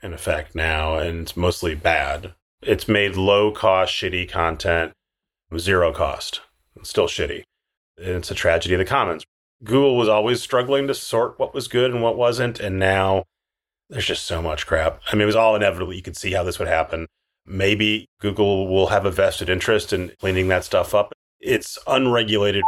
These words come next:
worldwide. There's no cost to anyone to making bad, crappy content. And just as alarmingly,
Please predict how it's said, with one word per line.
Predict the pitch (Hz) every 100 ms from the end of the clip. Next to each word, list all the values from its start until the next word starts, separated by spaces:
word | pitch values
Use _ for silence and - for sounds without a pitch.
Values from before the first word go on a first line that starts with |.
| -
worldwide. | 90 90 87 87 85 85 82
There's | 87 80
no | 92
cost | 95 101 90 -
to | - 87
anyone | 87 82 85
to | 82
making | 82 78 80 78 - _ _ _ -
bad, | 85 82 82 80
crappy | - 82 82 80
content. | 76 78 76 - 78 76 - - _ _ -
And | 196 165 113 113 -
just | 127 123
as | 95
alarmingly, | 98 92 92 90 85